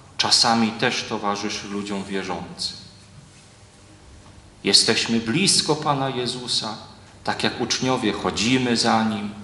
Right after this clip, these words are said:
słuchamy Go, przyjmujemy sakramenty, a kiedy pojawi się na naszej drodze coś nie tak, to mamy nieraz żal. A myśmy się spodziewali, że jak ja będę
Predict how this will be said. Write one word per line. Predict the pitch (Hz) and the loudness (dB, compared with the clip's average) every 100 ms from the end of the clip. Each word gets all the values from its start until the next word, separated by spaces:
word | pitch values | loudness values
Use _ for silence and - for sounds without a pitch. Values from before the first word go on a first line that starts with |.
| - - - | -16 -18 -2
słuchamy | - - 92 87 - 123 123 120 107 | 4 4 4 0 4 4 4 2 0
Go, | 101 110 113 - - - - - - | -2 -6 -6 -12 -18 -20 -20 -20 -2
przyjmujemy | - 113 117 113 113 113 | 2 6 6 8 6 4
sakramenty, | 104 107 113 107 104 123 127 123 117 120 113 - - - - - - - - - - - - | 2 0 0 0 2 2 0 -2 -6 -6 -8 -10 -18 -20 -14 -12 -12 -12 -16 -16 -18 -12 -4
a | - | -2
kiedy | - 127 131 | 2 4 4
pojawi | 117 117 170 180 165 | 4 6 6 6 2
się | - 147 | 2 2
na | 139 127 | 4 4
naszej | 127 - 117 | 2 0 -2
drodze | 107 135 139 120 | 2 2 2 -2
coś | - 104 - | -4 -6 -8
nie | 85 | -8
tak, | 87 175 - - - - - - - - - - - - - - - - - | -4 -4 -4 -10 -14 -18 -20 -20 -20 -20 -20 -20 -20 -20 -20 -20 -20 -18 -4
to | 104 | 4
mamy | 113 113 113 | 6 6 4
nieraz | 104 104 101 101 - - - - | 2 0 0 0 -2 -4 -10 -8
żal. | 90 90 82 85 - - - - - - - - - - - | -4 -4 -4 -8 -16 -20 -20 -20 -20 -20 -20 -20 -20 -14 -4
A | 90 | 2
myśmy | 117 147 143 139 - | 4 6 4 0 -2
się | 131 | -2
spodziewali, | - 123 117 113 113 131 123 123 104 | -2 -2 0 2 4 4 4 0 -4
że | 110 | 0
jak | 110 107 | 0 0
ja | 107 | -4
będę | 107 113 110 110 | 0 0 0 -2